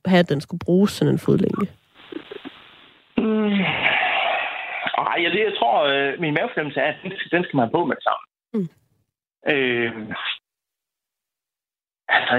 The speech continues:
Speaker 2: jeg, jeg har, øh, f-, øh, familie, som også er på den forkerte side af loven, øh, så at sige. Godt nok ikke lige med det her, men, men jeg synes at fornemme fra, øh,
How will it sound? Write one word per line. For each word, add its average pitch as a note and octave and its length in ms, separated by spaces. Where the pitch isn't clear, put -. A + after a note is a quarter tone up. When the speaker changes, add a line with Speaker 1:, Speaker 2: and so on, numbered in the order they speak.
Speaker 2:
jeg, D3 380
jeg D#3 160
har, D#3+ 160
øh, C3+ 160
f-, - 140
øh, C#3+ 140
familie, F#3 340
som D#3 120
også E3+ 240
er B2+ 320
på D#3 60
den C3+ 140
forkerte D3+ 400
side G#3 160
af F3+ 60
loven, D#3+ 380
øh, C#3+ 260
så F3+ 140
at B2+ 80
sige. E3 160
Godt F3+ 200
nok D3+ 120
ikke E3 160
lige E3 220
med - 140
det F#3 120
her, C#3 120
men, C3+ 180
men C3+ 100
jeg A2+ 60
synes F#3 340
at - 160
fornemme C3 580
fra, A2 160
øh, - 200